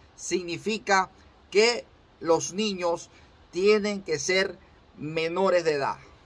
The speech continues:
Cuando ya los hijos son mayores de edad, esto es un tremendo problema. Hemos visto a través de nuestra experiencia en los años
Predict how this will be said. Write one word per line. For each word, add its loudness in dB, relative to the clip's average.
Cuando 0
ya 4
los -2
hijos -6
son -2
mayores -2
de 4
edad, 4
esto -2
es -2
un -8
tremendo -2
problema. 0
Hemos -6
visto -4
a -4
través 0
de 0
nuestra -4
experiencia -2
en -4
los -4
años 0